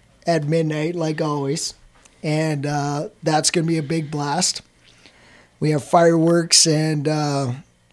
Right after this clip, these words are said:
the whole town comes down. We burn Christmas trees and brush, and everybody shakes hands and wishes each other the best for the new year.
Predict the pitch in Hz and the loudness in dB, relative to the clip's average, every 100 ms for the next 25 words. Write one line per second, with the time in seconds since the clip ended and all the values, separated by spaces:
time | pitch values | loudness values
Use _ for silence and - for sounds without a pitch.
0 | _ _ - 143 151 175 - 160 165 160 | _ _ 0 4 6 6 4 4 2 2
1 | 170 143 143 160 160 160 147 156 156 143 | 0 0 0 0 0 -2 -2 -2 -2 0
2 | 156 - 160 - 165 156 156 143 151 143 | 0 0 -4 -4 0 2 2 2 0 0
3 | 135 131 160 160 160 - 147 139 139 170 | -2 -2 0 2 2 -2 -4 -4 -6 -10
4 | - 160 147 151 165 147 170 160 151 151 | -8 -4 0 2 2 4 4 2 0 0
5 | 156 160 147 143 123 - - - - - | 0 -2 -4 -4 -6 -10 -20 -20 -20 -2
6 | 151 151 175 156 165 151 160 160 156 156 | 2 2 2 0 0 2 2 2 0 0
7 | 139 131 151 160 156 - 156 160 170 151 | -2 -4 0 2 2 0 -2 -2 -2 0
8 | 147 185 | 0 -2